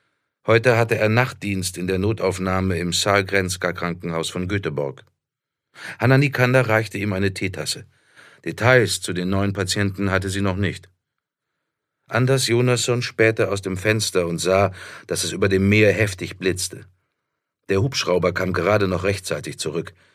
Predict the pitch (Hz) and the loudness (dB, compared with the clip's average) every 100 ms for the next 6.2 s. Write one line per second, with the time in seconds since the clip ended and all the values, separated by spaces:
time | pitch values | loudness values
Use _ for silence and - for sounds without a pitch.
0 | _ _ _ _ - 104 98 147 151 131 | _ _ _ _ -2 0 4 4 4 2
1 | 147 160 139 117 120 110 113 127 135 139 | 2 4 6 4 0 0 2 2 2 0
2 | - 131 123 110 120 113 95 82 - 82 | 0 2 4 4 4 2 0 -2 -6 -8
3 | - 80 - 78 69 _ _ _ _ _ | -6 -6 -6 -8 -10 _ _ _ _ _
4 | _ - 82 - 92 104 113 110 98 98 | _ -10 -6 -2 -2 0 4 4 4 2
5 | 98 104 101 90 87 85 85 85 80 - | 0 0 -2 -2 -2 -2 -4 -2 -4 -6
6 | - | -14